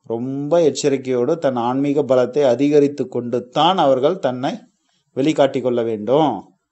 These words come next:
ஏன் அப்படின்னாக்கா, மானசீக குருவாக கூட நிறைய பேர் ஏற்றுக்கிட்டு வழிபாடு செய்வாங்க.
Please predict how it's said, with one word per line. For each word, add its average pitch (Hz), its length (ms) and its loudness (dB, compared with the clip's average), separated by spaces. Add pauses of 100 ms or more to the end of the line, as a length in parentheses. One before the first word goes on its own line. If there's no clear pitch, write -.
(400)
ஏன் 156 300 4
அப்படின்னாக்கா, 127 800 -2 (340)
மானசீக 147 640 0
குருவாக 147 420 4
கூட 135 200 2
நிறைய 147 280 0
பேர் 139 140 -2
ஏற்றுக்கிட்டு 135 440 0
வழிபாடு 131 400 0
செய்வாங்க. 107 500 -6